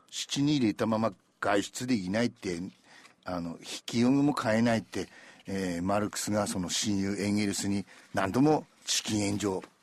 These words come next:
頼むと。そうすると、うー、人口もらうとね、マルクスはすぐに生活水準を上げてしまう。で、マルクスは四十三歳の時におじさんからね、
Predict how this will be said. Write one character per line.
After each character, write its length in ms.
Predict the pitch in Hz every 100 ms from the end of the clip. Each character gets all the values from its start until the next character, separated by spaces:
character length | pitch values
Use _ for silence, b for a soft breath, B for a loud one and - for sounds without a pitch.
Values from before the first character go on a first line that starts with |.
| _
頼 240 | - 95 101
む 120 | 92
と。 80 | - - B B B
そ 200 | - 113
う 20 |
す 140 | -
る 40 | 101
と、 240 | 131 127 B B B B -
う 100 | 107
ー、 380 | 95 87 85 - _ _ _ _ - 233
人 160 | - 104
口 200 | 120 -
も 160 | 113 95
ら 120 | 87
う 60 | 82
と 140 | 98
ね、 160 | 120 220 _ _ -
マ 140 | 123
ル 80 | 151
ク 100 | -
ス 100 | -
は 60 | 156
す 160 | -
ぐ 100 | 170
に 100 | 170
生 200 | - 120
活 260 | 113 113 -
水 200 | - 175
準 200 | 151 165
を 80 | -
上 180 | 107 87
げ 80 |
て 80 | 95
し 120 | 104
ま 100 | 110
う。 100 | 85 - _ - _ B B B B B B
で、 80 | 127
マ 160 | 147
ル 100 | 185
ク 80 | 185
ス 100 | -
は 80 | 202
四 220 | 160 185
十 160 | 185 202
三 180 | 175 127
歳 200 | 131 127
の 100 | 127
時 180 | 117
に 120 | 107 101
お 80 |
じ 120 | 101 101
さ 140 | 113
ん 60 | 104
か 100 | 120
ら 140 | 131
ね、 200 | 127 -